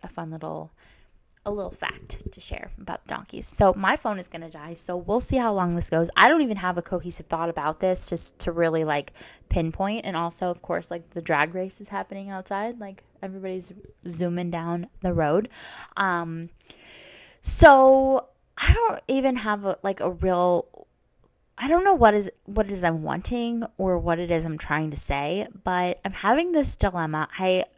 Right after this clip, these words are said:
told my sister, my sister and I talked about this, and then my husband and I talked about this, and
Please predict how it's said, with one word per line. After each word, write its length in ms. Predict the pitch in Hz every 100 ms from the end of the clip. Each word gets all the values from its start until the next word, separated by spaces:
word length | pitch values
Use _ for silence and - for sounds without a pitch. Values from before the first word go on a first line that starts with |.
| _ _ _
told 200 | - 214
my 120 | 247 311
sister, 340 | - 196 180 185
my 80 |
sister 260 | 196 - -
and 80 | 294
I 60 |
talked 200 | 285 254
about 140 | 262 262
this, 240 | 277 277 -
and 100 | 202
then 200 | 196 190
my 60 | 190
husband 340 | 185 202 196
and 80 | 170
I 60 | 160
talked 200 | 147 -
about 140 | -
this, 220 | - 185
and 240 | - 180